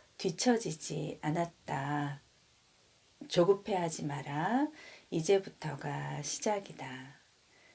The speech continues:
울지 마라. 너는 아직 이르다."라고 하는 좋은 글귀가 적혀져 있습니다.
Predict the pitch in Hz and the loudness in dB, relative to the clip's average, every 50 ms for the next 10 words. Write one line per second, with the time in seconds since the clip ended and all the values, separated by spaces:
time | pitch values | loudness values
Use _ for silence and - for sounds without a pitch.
0 | - _ _ _ - 180 175 170 165 - 190 175 160 143 135 135 147 151 170 196 | -20 _ _ _ 0 2 2 2 2 2 2 2 2 2 0 0 -2 -2 0 0
1 | 233 277 294 294 - - _ - - 156 151 156 185 175 156 139 135 135 - - | 0 0 -2 -2 -6 -14 _ -2 2 2 4 4 2 0 0 -2 -2 -4 -6 -4
2 | - 202 226 233 233 - - - _ _ - - 180 180 190 190 185 - 190 185 | -2 -2 -2 -2 -2 -6 -14 -20 _ _ -2 0 0 2 2 0 0 2 2 2
3 | 185 185 185 185 185 185 185 185 180 147 139 139 - 175 165 147 151 143 143 160 | 4 4 2 2 2 2 0 0 0 0 -2 -4 -2 -4 -4 -2 -4 -4 -4 0
4 | 208 240 240 214 160 147 - - - - - - - - - - - - 165 165 | 4 4 4 4 4 0 -4 -10 -16 -16 -16 -16 -18 -12 -8 -4 0 2 2 4
5 | 170 170 175 175 170 170 170 165 - - 175 180 180 - - - 220 208 202 160 | 4 2 2 0 0 -2 -2 -4 -4 -4 -4 -4 -4 -6 -6 -4 -2 -2 0 0
6 | 147 143 139 139 143 139 - 160 151 151 - - 180 156 - - 151 143 143 147 | 0 0 0 -2 -2 -2 -2 -2 -2 -2 -2 -2 -2 -2 -2 -2 -2 -2 -2 -2
7 | - - 202 202 - - 208 196 185 165 143 135 131 143 131 135 139 143 143 143 | -2 -2 -4 -4 -4 -6 -6 -4 -2 -2 -2 -2 -4 -6 -6 -6 -4 -4 -4 -4
8 | 139 139 143 | -4 -4 -6